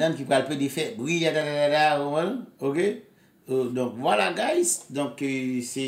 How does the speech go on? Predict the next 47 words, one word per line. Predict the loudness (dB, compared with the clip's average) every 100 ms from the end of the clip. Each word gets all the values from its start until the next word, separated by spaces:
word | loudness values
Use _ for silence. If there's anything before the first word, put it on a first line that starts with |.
| -2
jodi | -4 0 0
a |
gen | 0 -2
tan | -2 -2 -6 -2
kenz. | 0 0 -2 -4 -10 -20 -20 _ _
Nou | -4 -2
vle | 0
di | 0 2
nan | 2
apèprè, | 2 -2 -4 0 2 2 0 -6 -20 _ _ -2
nan | 2
mwens | 4 4 2
ke | 0
de | 0
semèn, | 2 2 0 -2
piske | -4 -2 -2
jodi | -2 0 0
a | 0
kenz | 0 -2
e |
le | -2 0
vennsept, | 0 2 0 -2 -10
ok? | -4 -2 -2 -6 -20 _ _ -4
Nan | 0
mwens | 0
ke | 0 -2
de | -2
semèn, | 0 4 4 2
yon | -2
semèn, | -2 -2 -2 -2
kèlke | -4 -2 -4
jou. | -2 -4 -6 -12 _ _ -10
Donk, | 0 0 0 -6 -12
e, | -2 0 0 -2 -2 0 0 -2 -8 -8
ou | -4
pral | 2 4 4
genyen, | 0 -2 -2 -2 -6 -16 -18
euh, | -14 -4
fas | -2 0
a | -2
fas | 0 0
a, | -2 -2
e | -2
jan | -2
nou | -2 -2
tou | -4
di, | -2 -2 -4